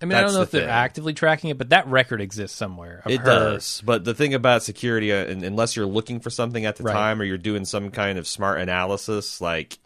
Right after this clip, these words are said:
Speaker 2: y-, this is just going into some log somewhere that's no-, that, that will be useful for forensic purposes, but actually catching her, I don't know.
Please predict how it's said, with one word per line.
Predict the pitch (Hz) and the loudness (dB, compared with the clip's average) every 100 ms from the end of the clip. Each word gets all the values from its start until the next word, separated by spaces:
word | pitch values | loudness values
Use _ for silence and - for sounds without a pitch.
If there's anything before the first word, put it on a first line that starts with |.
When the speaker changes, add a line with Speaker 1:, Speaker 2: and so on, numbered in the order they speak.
| _ | _
Speaker 2:
y-, | - 78 87 | -14 -12 -10
this | 98 107 104 | -6 -6 -6
is | 90 | -8
just | 98 | -10
going | 82 98 90 | -4 -2 -2
into | 90 80 | -6 -8
some | - 82 | -10 -6
log | 90 95 90 | -2 -2 -2
somewhere | 85 82 82 80 | -8 -6 -4 -4
that's | 80 - | -6 -10
no-, | 85 85 50 _ - - | -10 -10 -12 _ -20 -10
that, | 104 95 | -4 -2
that | 101 | -2
will | 107 | -2
be | 101 | -4
useful | 98 120 123 | -2 -2 -4
for | 120 113 | -8 -10
forensic | - 107 135 202 330 | -8 -2 0 0 -4
purposes, | - 214 202 220 208 | -2 -2 -2 -4 -4
but | 151 | 2
actually | 127 139 156 | 2 2 -2
catching | 151 143 160 | -4 -4 -4
her, | 160 156 | -4 0
I | 117 | 0
don't | 95 | 0
know. | 87 60 - | -4 -6 -12